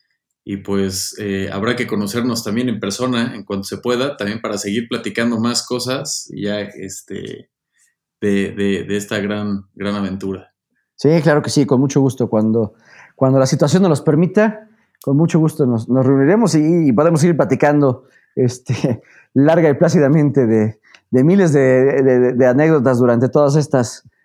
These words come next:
Speaker 2: eh, expediciones, durante todas estas aventuras. Y bueno, aparte de todas las que siguen, ¿no? Porque, pues, estamos ahorita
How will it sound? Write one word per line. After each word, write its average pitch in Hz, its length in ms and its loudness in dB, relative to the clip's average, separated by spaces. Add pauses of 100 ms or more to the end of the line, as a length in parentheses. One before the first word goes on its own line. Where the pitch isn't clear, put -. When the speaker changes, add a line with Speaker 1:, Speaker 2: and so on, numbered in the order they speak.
(220)
Speaker 2:
eh, 101 600 2
expediciones, 165 920 0
durante 120 260 0
todas 135 180 2
estas - 160 -6
aventuras. 143 520 2 (380)
Y 123 80 4
bueno, 180 180 4
aparte 156 340 2
de 135 120 2
todas - 180 2
las 127 120 0
que 208 100 -4
siguen, 143 300 2
¿no? 135 180 0
Porque, 104 300 -2
pues, - 300 -6 (400)
estamos 143 400 0
ahorita 123 520 0